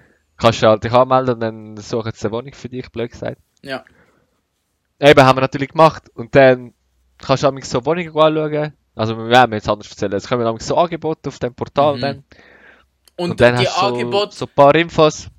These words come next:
Speaker 2: Ja.
Speaker 1: Ja, was wolltest du sagen?
Speaker 2: Also die Angebote kommen sehr, sehr selten. Also,
Speaker 1: Mhm.
Speaker 2: also vor allem zur Zeit, ich ha-, ich ha von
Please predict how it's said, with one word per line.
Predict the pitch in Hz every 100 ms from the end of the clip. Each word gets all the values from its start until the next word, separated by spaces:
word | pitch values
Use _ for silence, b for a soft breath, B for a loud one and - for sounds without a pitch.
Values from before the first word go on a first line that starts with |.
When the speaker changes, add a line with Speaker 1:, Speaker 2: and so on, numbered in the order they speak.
| _ _ _ _ _ _ _ _ _
Speaker 2:
Ja. | 143 123
Speaker 1:
Ja, | 131 156
was | 156 -
wolltest | 156 -
du | 147
sagen? | 151
Speaker 2:
Also | 135 131
die | 139
Angebote | 147 165 147 156 -
kommen | 160 139 _ _
sehr, | _ - - 208 185 160 135
sehr | 151 131 113
selten. | 123 107 104 90 82 _ _ _ _ _ _ -
Also, | 151 - 147 131 120 110
Speaker 1:
Mhm. | 104 101 95 _ _ _ _ _ _ _ _ _ _ _
Speaker 2:
also | 165 165
vor | 165 226
allem | 262 254
zur | 208 -
Zeit, | 214 165
ich | 160
ha-, | 202 -
ich | 175
ha | 196
von | 196 180